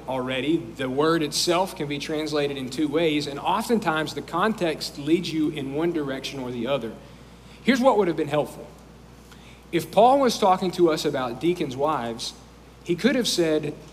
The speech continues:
"their wives." He could have included a possessive pronoun. He's talking about deacons in verses eight, nine, and ten. Verse eleven, he wants to talk about their wives. He could have said, "their wives." He also could have said, "the wives."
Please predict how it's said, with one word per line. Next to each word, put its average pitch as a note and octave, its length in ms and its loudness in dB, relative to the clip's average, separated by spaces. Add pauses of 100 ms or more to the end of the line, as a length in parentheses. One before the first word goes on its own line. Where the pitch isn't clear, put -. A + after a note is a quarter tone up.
(380)
"their F#3 300 2
wives." B2+ 600 -2 (1200)
He D#3+ 100 -6
could A3 160 6
have F3+ 100 2
included E3+ 420 4
a C#3+ 80 -2
possessive E3 720 0
pronoun. D3 480 -4 (480)
He's B2 140 -8
talking F3+ 260 4
about F3 220 2
deacons E3 480 0 (380)
in B2 80 -6
verses D3 280 -2
eight, D3+ 200 -4
nine, D3+ 200 -4
and C#3+ 140 -6
ten. G#3 340 0 (440)
Verse D3 180 -2
eleven, D#3+ 320 0
he E3+ 60 2
wants D3+ 160 -2
to C#3+ 40 -8
talk D#3+ 140 -2
about D#3+ 180 0
their D3 100 0
wives. F#3+ 400 0 (120)
He - 60 -16
could E3+ 140 2
have E3+ 80 4
said, D3 240 0
"their D#3+ 200 2
wives." C3+ 480 -2 (1000)
He F3+ 80 2
also C4 300 6
could A3 140 4
have F3+ 100 2
said, F3+ 380 2
"the A#3+ 160 4
wives." C3+ 600 0